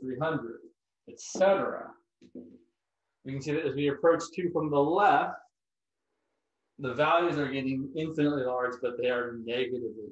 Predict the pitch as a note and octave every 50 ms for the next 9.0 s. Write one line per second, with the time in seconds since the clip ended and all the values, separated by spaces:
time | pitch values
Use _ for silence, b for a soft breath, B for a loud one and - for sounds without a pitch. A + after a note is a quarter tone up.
0 | - G2+ F#2+ - - - - - - - - _ _ _ _ _ - - _ _
1 | _ _ _ _ _ _ _ - A#2+ C3 C#3 C#3 - D#3 D3 - D#3 C#3 C3 -
2 | - - - A#3+ A3+ F3 D#3+ D#3+ F3 F3+ F3 - - _ _ _ _ _ _ _
3 | _ _ _ _ _ _ - _ _ _ _ - D#3 D#3+ D#3+ D#3 E3 E3 D#3+ E3+
4 | E3+ E3 D#3+ D3+ C#3+ C#3 C#3 C#3 C#3 D3 C#3+ C3+ C3 B2+ B2+ C3 B2+ - - D#3+
5 | D#3+ D3+ D3+ D3 C#3 C#3+ C#3+ C#3+ - - - - F#3 F#3 F#3 G#3 G#3 F#3 E3 C#3+
6 | C3 B2+ B2 - - B2 A2+ A2+ A#2 B2+ C#3+ E3+ - - _ _ _ _ _ _
7 | _ _ _ _ _ _ _ - - B2 A#2 A2+ A#2+ B2+ D#3+ G3 G#3 G3+ G3+ G3
8 | E3+ D#3+ D#3 - - - - D#3 C#3+ - - G3 G3 F#3+ - C#3+ C#3 C#3+ D#3+